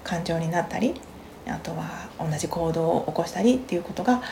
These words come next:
起こると思うんですけれども、そのBの部分が違うと、や-、やっぱり、「あれ、なんでそんなことを思うの？」とか、「なんでそんな感情になるの？なんでそんな行動を起こすの？」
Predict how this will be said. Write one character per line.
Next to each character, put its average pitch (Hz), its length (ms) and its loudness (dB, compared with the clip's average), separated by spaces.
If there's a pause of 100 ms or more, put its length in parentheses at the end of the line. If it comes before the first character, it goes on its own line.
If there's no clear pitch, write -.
(760)
起 - 80 2
こ 185 80 4
る 160 80 4
と 170 80 4
思 180 160 4
う - 20 0
ん 165 60 0
で 165 80 -2
す - 80 -6
け 180 100 -2
れ 185 80 0
ど 226 140 6
も、 294 260 6 (140)
そ - 120 2
の 208 180 6
B 220 300 10
の 165 120 4
部 151 120 2
分 147 220 0
が 147 80 -2
違 240 460 2
う 220 60 4
と、 277 360 6 (400)
や-、 - 80 0 (140)
や 170 100 0
っ - 40 -4
ぱ 160 100 6
り、 135 180 2 (100)
「あ 151 100 -2
れ、 151 60 0
な 190 160 6
ん 220 40 12
で - 100 8
そ 160 140 2
ん - 20 2
な 156 80 2
こ 160 100 2
と 160 100 2
を - 260 0
思 160 260 4
う - 20 2
の？」 156 200 2
と - 80 2
か、 - 220 -2 (120)
「な 175 140 2
ん 320 40 4
で 277 80 6
そ 190 140 2
ん 175 60 2
な 170 80 0
感 165 240 0
情 165 160 2
に 160 80 0
な 165 120 0
る 160 120 2
の？ 190 200 2 (280)
な 262 100 8
ん 311 60 4
で 254 80 6
そ - 120 2
ん 165 40 2
な 160 80 2
行 160 180 4
動 160 120 2
を - 20 0
起 - 80 0
こ 180 100 2
す - 100 -2
の？」 220 200 6